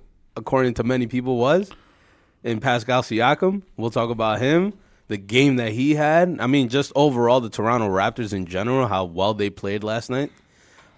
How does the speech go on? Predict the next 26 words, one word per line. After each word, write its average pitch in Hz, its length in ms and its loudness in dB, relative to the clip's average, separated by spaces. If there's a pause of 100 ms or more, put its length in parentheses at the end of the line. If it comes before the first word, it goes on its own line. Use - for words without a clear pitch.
Uh, 92 460 0
so 107 140 -6
we'll 107 100 -2
talk 113 160 0
about 98 140 -2
that. 113 160 2
We're 120 100 2
gonna 107 180 0
talk 107 200 0
about, 104 360 0 (440)
uh, 98 240 -2
baseball, 127 760 2
uh, 98 360 0
and 101 220 -4
what 101 140 0
happened 107 460 -2
in, 101 580 -6 (640)
in 98 280 -4
Houston, 113 680 -4 (180)
uh, 98 240 2
the 104 140 -2
other 107 200 -2
night 123 280 0 (580)
with, - 260 -6
uh, 90 400 -2
Almora. 107 640 0